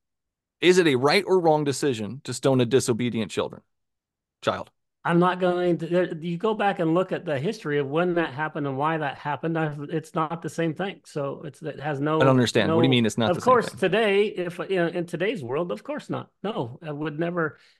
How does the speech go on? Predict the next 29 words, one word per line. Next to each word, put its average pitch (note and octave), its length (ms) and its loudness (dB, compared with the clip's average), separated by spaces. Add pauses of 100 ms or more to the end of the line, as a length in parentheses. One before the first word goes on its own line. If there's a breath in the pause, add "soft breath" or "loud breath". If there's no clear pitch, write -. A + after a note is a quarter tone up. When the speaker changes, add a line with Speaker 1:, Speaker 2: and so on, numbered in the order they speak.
(120)
Speaker 2:
you E3 80 -12
can't E3 280 -6
ever D#3+ 180 -6
do C#3+ 160 -4
that C#3 180 -2
in C#3 140 -6
today's C#3 580 -6
society, C#3+ 540 -4
in C#3+ 80 -4
today's C#3 400 -8
world. D#3 300 -12 (360 soft breath)
Speaker 1:
But D3+ 140 2
God F#3 260 6
Speaker 2:
Uh, - 0 -
but E3+ 60 6
Speaker 1:
wants E3 180 6
it E3+ 80 8
Speaker 2:
today's F3 80 2
Speaker 1:
done. - 140 2
Speaker 2:
society F3 340 4
in D#3 60 0
today's D#3 360 -2
world D#3 340 0
is C#3+ 180 -4
not D3 260 -2
what C#3 220 -6
was C3+ 200 -6
happening C#3 600 -4
back, C3 320 -4